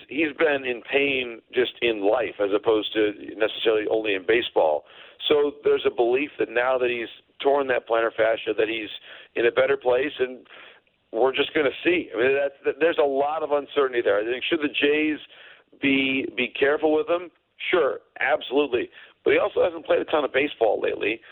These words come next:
and, and overall the numbers haven't been good this season. And to your point, you gotta think back to last offseason,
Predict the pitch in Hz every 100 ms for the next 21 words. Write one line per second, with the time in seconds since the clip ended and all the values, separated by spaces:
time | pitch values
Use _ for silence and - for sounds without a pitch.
0 | - - - 139 147 151 143 - 135 143
1 | 151 135 139 139 123 139 143 131 120 123
2 | 127 131 135 120 - 131 - 110 82 64
3 | - 110 113 - - - - 143 175 -
4 | 170 165 143 - - - - - - 135
5 | 147 135 - 143 123 135 127 135 123 123
6 | 131 - 131 127 - 131 127 123 127